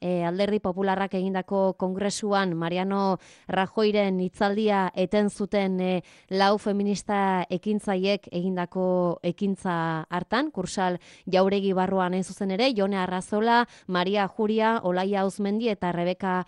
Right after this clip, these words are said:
Maestrok parte hartu zuten, eh, ekintza hartan. Horietako hirurekin hitz egiteko aukera izan du Argiak, eta, eta interesgarriak iruditu zaizkigu esan, eh, hain zuzen ere,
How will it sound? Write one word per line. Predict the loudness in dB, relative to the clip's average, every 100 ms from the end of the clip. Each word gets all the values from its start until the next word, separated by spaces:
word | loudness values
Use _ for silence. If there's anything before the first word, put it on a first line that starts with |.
| -10 -10
Maestrok | -2 0 0 -2 -4 -2
parte | -2 0 -4
hartu | -2 -4
zuten, | -2 -2 0
eh, | 0 0 -2
ekintza | -4 -2 -2 0 2 2 0 0
hartan. | -2 2 2 2
Horietako | 2 0 0 4 4 4 0 -10
hirurekin | -2 0 2 0 0
hitz | -2 -2
egiteko | -2 -2 0 2 4 2 0
aukera | 0 0 2 0
izan | 0 0
du | 2 2 2 2 2
Argiak, | 0 0 2 2 2 -6 -20 -6
eta, | 2 2 2 2 2 2 2 2 0 0 -2
eta | 0
interesgarriak | 0 2 0 0 0 2 0 -2
iruditu | 0 2 2 2
zaizkigu | -2 0 0 0
esan, | 0 -2
eh, | -2 0 0 0 -2
hain | -2 -2
zuzen | -2 -2
ere, | 2 2